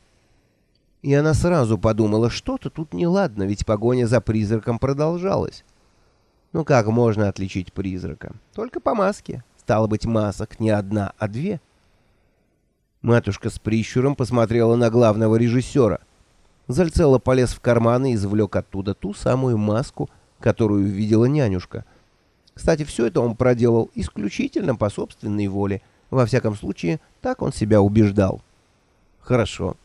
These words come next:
надень ее". Матушка, наконец, отпустила клинок. "А теперь тот, кем стал ты, можешь драться с тем, кем стал он". В оркестровой яме ударник уставился на свои барабанные палочки.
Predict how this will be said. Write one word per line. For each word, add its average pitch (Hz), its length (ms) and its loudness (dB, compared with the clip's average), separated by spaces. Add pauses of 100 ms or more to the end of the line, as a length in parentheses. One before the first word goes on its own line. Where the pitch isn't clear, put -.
(100)
надень 180 380 -2
ее". 95 240 -2 (680)
Матушка, 120 500 2
наконец, 113 420 2
отпустила 110 540 -2
клинок. 104 460 -2 (800)
"А - 140 -2
теперь 98 280 0
тот, - 360 0
кем 104 200 -2
стал 98 300 -2
ты, 113 300 -2 (380)
можешь 131 480 2
драться 110 460 0
с - 100 -8
тем, 92 320 -4
кем 98 220 -4
стал 101 500 -2
он". 185 260 -2 (1300)
В 123 140 4
оркестровой 151 760 6
яме 170 340 4
ударник 143 640 2
уставился 127 560 2
на 135 100 0
свои 113 260 -2
барабанные 117 600 2
палочки. 95 500 -4